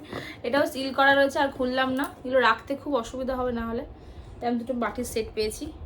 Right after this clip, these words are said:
না, ধরো। এবার আসছে একটা চাদর, এটা লিখেই দিয়েছে নাম, তৃষা and অর্পণ। এটা আমার বান্ধবী, যে,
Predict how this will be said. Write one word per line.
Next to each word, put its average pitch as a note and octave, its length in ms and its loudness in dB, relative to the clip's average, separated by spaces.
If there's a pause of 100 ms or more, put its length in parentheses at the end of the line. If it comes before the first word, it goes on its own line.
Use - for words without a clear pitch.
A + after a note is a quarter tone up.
(360)
না, G3 120 -6 (160)
ধরো। G#3 200 -8 (760)
এবার C#4+ 180 8
আসছে D4 280 4
একটা D#4 160 0
চাদর, C4 420 2 (100)
এটা C4+ 160 -4
লিখেই D4 420 0
দিয়েছে D#4 220 0
নাম, C#4 220 6 (240)
তৃষা D4+ 360 2 (120)
and D4+ 140 -2
অর্পণ। C4 340 2 (140)
এটা C4+ 160 -4
আমার C4+ 140 0
বান্ধবী, C4 500 2 (600)
যে, C4+ 80 0